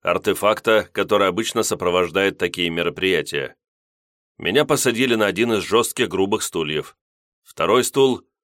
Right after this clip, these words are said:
был приставлен к другой стороне стола. Дверь в допросную осталась справа от меня. Но шансов выбраться через неё не было.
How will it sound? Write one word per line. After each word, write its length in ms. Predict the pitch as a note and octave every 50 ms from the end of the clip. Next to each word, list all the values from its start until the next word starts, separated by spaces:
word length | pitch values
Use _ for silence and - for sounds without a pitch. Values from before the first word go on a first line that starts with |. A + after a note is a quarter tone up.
| _ _
был 240 | - - C#3 D3 D3
приставлен 640 | D3 C#3+ B2+ B2 - - A#2+ B2 A#2+ C3 B2+ A#2+
к 60 | G2 F2+
другой 340 | G2 G2+ F#2 E2 F#2 G2+
стороне 460 | G2 - - F#2 F2 D#2+ D#2+ D#2+ D#2+ D#2
стола. 420 | - - E2+ E2 D#2 C#2 - - _ _ _ _ _ _ _ _
Дверь 400 | - E2+ E2+ F2+ G#2+ A#2+ B2 G#2+
в 100 | F2+ F2
допросную 640 | F#2 G2+ F#2+ - A2+ B2 A#2 - - A2 G#2+ G2+
осталась 500 | G2 - - - F#2+ F#2+ F#2+ F#2 F#2 - -
справа 440 | - - - - G2+ F#2 E2+ E2+ E2
от 140 | E2 - -
меня. 340 | F2 F2 F2 D#2+ - - - _ _ _ _ _ _ _ _ _ _ _ _ _ _ _ _ _ _
Но 160 | - F2+ F#2+ -
шансов 420 | - A#2 B2+ B2 - C3 B2 G2+
выбраться 440 | F#2+ A2 A#2 G#2+ A#2 A2+ - - -
через 280 | - G#2+ F#2+ F2+ E2
неё 220 | D2+ F#2 F2+ F#2 F#2
не 140 | F#2+ F#2 D#2
было. 300 | C#2+ D2 C#2+ C2 -